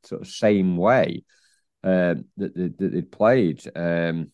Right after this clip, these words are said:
I don't think we were brilliant, but it was a controlled first half, deservedly led. Um, the only other thing from the first half was perhaps the moment of the game when our, uh, Irish, uh, centre back, uh, did a, did a big kick.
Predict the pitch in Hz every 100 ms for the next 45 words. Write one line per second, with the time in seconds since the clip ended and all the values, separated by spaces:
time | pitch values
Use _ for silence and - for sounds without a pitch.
0 | _ - 392 - - 87 85 95 82 69
1 | - 110 117 85 73 67 78 87 - 95
2 | 90 101 - 107 - 120 107 92 - 87
3 | 85 - 80 76 78 - 85 101 92 82
4 | 80 78 73 73 76 76 _ _ _ _
5 | 82 80 78 76 127 147 117 110 110 -
6 | 78 78 76 87 80 76 78 73 71 -
7 | 80 - _ 92 - 87 90 90 82 90
8 | 87 110 117 85 78 82 82 82 - -
9 | 82 80 87 87 85 87 - - _ _
10 | _ _ 85 80 85 85 - _ - 90
11 | - 80 87 - - - 90 87 87 -
12 | _ _ _ _ _ 110 107 - - 165
13 | 147 151 151 160 - 170 190 - -